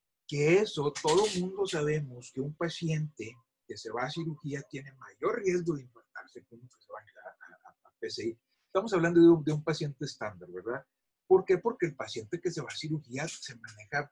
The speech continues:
eh, vamos, eh, hay más variables,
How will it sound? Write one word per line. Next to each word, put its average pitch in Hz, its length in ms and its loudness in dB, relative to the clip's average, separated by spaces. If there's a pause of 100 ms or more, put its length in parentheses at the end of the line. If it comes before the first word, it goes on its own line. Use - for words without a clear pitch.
(160)
eh, 107 180 -10 (400)
vamos, 147 360 -12
eh, 120 200 -8
hay 131 180 -2
más 147 260 -4
variables, 147 760 0